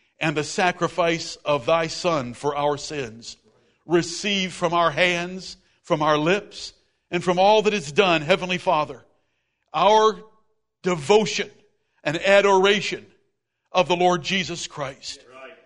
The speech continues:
Speaker 1: Thank you for sending him for us. Now bless us, lead us, and direct us. Gather our loose and foolish minds together. Gather our deceitful hearts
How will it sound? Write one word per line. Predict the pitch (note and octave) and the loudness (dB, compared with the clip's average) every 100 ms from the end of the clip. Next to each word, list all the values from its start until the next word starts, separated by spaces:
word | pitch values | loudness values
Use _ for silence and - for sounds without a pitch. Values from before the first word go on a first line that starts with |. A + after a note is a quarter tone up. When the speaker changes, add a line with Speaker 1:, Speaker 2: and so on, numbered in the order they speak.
| _ | _
Speaker 1:
Thank | - G#3 G3 F3+ - | -6 2 2 2 -6
you | D3+ | -10
for | - C#3+ | -8 -8
sending | - F3 E3+ | -4 -2 -2
him | E3 D#3+ | -4 -6
for | - E3 C3+ | -2 -2 -2
us. | B2+ - - - _ _ _ | -6 -14 -20 -20 _ _ _
Now | B2 D3+ F3 F#3+ | -2 2 4 4
bless | E3 F#3 F3+ - | 4 2 2 -2
us, | D3 - - - - _ _ _ _ | -10 -10 -14 -16 -18 _ _ _ _
lead | C#3+ F3 G#3 G#3+ | 0 2 2 2
us, | G3+ G3+ - - | 2 0 -8 -6
and | F3+ | -2
direct | F3+ F#3 F3 - | 0 0 -2 -6
us. | C3+ - - - _ _ _ F#3+ | -16 -16 -20 -20 _ _ _ -12
Gather | D#3 F#3+ A3 A3+ A3 A3 | 2 6 6 6 4 4
our | F#3+ G3+ A3 | 2 4 4
loose | G#3 G3+ A3+ A#3 - - - _ _ | 4 2 0 -2 -10 -12 -16 _ _
and | - F#3+ | -4 -4
foolish | F#3 - A#3+ A#3+ A3 - | -6 -4 -2 0 -4 -2
minds | F#3 G#3+ A#3 A#3 G#3+ | 0 2 0 -2 -4
together. | G#3+ E3 F3+ F#3+ A3+ - _ _ _ _ _ - | -6 2 2 2 -2 -12 _ _ _ _ _ -20
Gather | D3+ F#3+ G#3 A3 A3 A3 | 0 6 6 6 4 2
our | F#3 G3 G#3 G#3+ | 2 4 4 2
deceitful | F3+ A3+ - - C4 - C4+ B3+ | 0 -6 -4 -6 -6 -2 2 2
hearts | F#3+ A3+ A#3 A#3 - - | 2 0 -2 -8 -16 -16